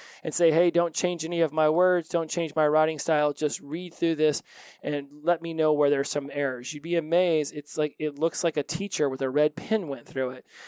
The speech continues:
So there is opportunities to utilize A I to be your copy editor. Just don't let it become your writer. And then, uh, once I have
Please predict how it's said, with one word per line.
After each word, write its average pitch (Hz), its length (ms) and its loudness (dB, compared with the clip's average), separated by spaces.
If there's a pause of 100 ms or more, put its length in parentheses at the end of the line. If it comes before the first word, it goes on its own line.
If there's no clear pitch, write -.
(160)
So - 180 0
there 160 160 6
is 180 160 4
opportunities 170 720 0
to 147 120 -12
utilize 147 440 -2
A 147 200 2
I 175 200 4
to 147 120 -10
be 135 100 -10
your 135 120 -4
copy 160 460 -2
editor. 127 260 -4
Just 135 240 -10
don't 165 220 0
let 156 120 2
it 139 120 -4
become 147 320 -6
your 131 120 -6
writer. 123 460 -6 (880)
And 170 140 -2
then, 190 340 2 (400)
uh, 156 100 -10
once 185 220 2
I 190 80 4
have 160 240 2